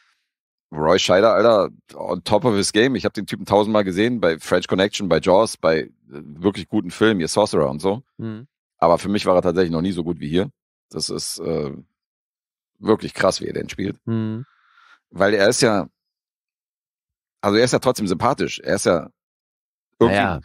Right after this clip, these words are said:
Speaker 2: also da-, das muss ja funktionieren, also weil sonst glaubst du ja nicht, dass er,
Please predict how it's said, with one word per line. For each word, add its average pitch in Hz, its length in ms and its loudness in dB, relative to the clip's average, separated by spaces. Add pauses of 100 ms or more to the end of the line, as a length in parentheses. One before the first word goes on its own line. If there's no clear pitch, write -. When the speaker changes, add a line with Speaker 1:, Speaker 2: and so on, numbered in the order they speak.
Speaker 2:
also 92 240 -2
da-, 92 180 0
das 90 260 -4
muss 120 180 4
ja 110 80 2
funktionieren, 95 640 4
also 82 220 0
weil 85 140 4
sonst 90 240 0
glaubst 90 340 2
du 98 60 4
ja 90 80 6
nicht, 90 340 0
dass 85 160 0
er, 82 260 2